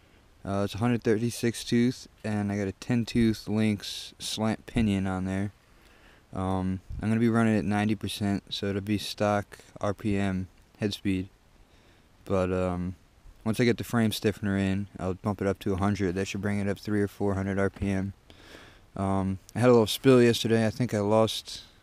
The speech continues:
connection between my transmitter and the heli. So I normally prefer plastic on top for, to save the weight. But, uh, I got the metal. It's the only thing I have right now, so I threw that on there. I also got the Lynx dampeners.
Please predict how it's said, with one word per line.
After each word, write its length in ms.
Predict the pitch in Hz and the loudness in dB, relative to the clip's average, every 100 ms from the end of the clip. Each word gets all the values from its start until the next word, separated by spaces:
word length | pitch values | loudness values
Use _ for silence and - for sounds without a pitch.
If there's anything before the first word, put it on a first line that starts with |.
| _ | _
connection 540 | - 113 110 113 117 107 | -4 0 0 0 0 -2
between 320 | 98 - 104 | -2 -2 -2
my 120 | 95 | -2
transmitter 560 | 92 117 107 98 104 101 | -2 -2 0 0 0 0
and 140 | 95 | 0
the 60 | 92 | 0
heli. 400 | 98 101 92 92 _ _ - - - - - - - - | 0 2 2 -2 _ _ -20 -20 -18 -16 -16 -18 -20 -12
So 240 | - 110 113 | -4 0 2
I 140 | 113 | 4
normally 420 | 120 139 131 120 | 6 8 8 6
prefer 320 | - 110 117 | 4 0 0
plastic 560 | 104 - 120 120 - 117 | 0 4 4 4 0 -2
on 120 | 117 | 0
top 280 | 113 120 123 | 2 4 2
for, 520 | - 110 101 98 92 - | 0 0 2 2 0 -2
to 120 | 110 | -2
save 280 | - 113 95 | 0 0 0
the 80 | 90 | 0
weight. 280 | 104 131 - - - - - - - - - - - - | 4 4 2 -6 -18 -20 -20 -20 -20 -20 -20 -20 -20 -4
But, 220 | 110 104 | 2 4
uh, 360 | 98 95 95 92 92 - - - - - - - - - | 4 4 4 2 -2 -12 -14 -16 -16 -14 -12 -12 -8 -2
I 60 | |
got 160 | 107 101 | -2 -2
the 60 | |
metal. 380 | 101 113 110 107 | 2 4 6 6
It's 100 | 104 | 4
the 60 | 110 | 2
only 120 | 107 | 0
thing 180 | 98 101 | 0 -2
I 60 | |
have 220 | 95 101 95 | 0 0 0
right 140 | 95 | 0
now, 160 | 98 98 | 0 -2
so 160 | - | -4
I 40 | 92 | -4
threw 220 | - 107 | -2 0
that 200 | 95 95 | 2 2
on 180 | 95 95 | 0 0
there. 300 | 95 95 95 - - - _ | 0 -2 -4 -14 -20 -20 _
I 80 | 107 | 2
also 220 | 104 - | 2 2
got 140 | 104 95 | 0 0
the 100 | 95 | 2
Lynx 460 | 110 107 98 - | 2 2 0 -4
dampeners. 680 | - 98 95 95 90 - - | 0 0 0 -4 -4 -6 -10